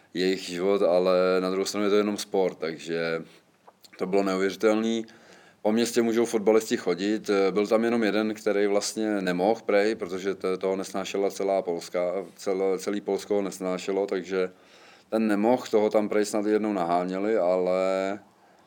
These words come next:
ale jinak jako, jako mě třeba byli tam jako takový, že jako koukali divně nebo tohle, tak asi pravděpodobně fanoušky, fanoušci hostů, ale, ale hráčovi ne, ale kdybych měl, když jsem měl rodinu v Polsku, tak, eh,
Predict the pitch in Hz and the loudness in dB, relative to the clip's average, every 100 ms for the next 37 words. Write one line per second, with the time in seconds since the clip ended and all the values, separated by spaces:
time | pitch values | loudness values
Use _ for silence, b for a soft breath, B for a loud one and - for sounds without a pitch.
0 | b - 107 120 135 131 139 127 117 113 | b 2 4 6 6 8 8 10 8 6
1 | 117 104 104 110 120 110 110 110 104 95 | 2 4 2 2 2 8 10 10 8 4
2 | 90 85 85 110 117 123 117 113 104 92 | -8 -6 2 4 6 6 6 2 0 0
3 | 104 104 95 98 95 92 90 90 92 95 | 0 -2 0 2 4 4 4 2 -2 -4
4 | 90 92 95 87 85 92 95 95 90 90 | -2 0 0 0 -6 -4 -2 -2 -4 -4
5 | 90 95 95 92 - 76 - 92 85 85 | -2 2 2 2 -4 -8 -8 -8 -4 -4
6 | 87 92 90 98 87 B B B B B | -2 -2 -2 -4 -6 B B B B B
7 | 101 113 110 - 101 107 - 113 120 - | 2 2 2 -4 -8 -4 4 4 4 4
8 | 113 110 104 - 127 139 117 110 107 107 | 6 6 4 0 2 8 8 10 10 10
9 | 104 107 104 B B B B 95 101 104 | 8 6 0 B B B B 4 8 10
10 | 104 110 110 - 123 110 98 104 104 101 | 10 10 10 10 2 2 2 4 4 6
11 | 101 101 101 104 110 110 104 104 - 113 | 4 2 0 -2 0 0 -2 -2 -2 0
12 | 107 92 95 107 98 - - - 101 98 | 0 0 -2 -4 -6 -10 -10 0 2 2
13 | - 98 95 92 - | -2 -2 0 -2 -2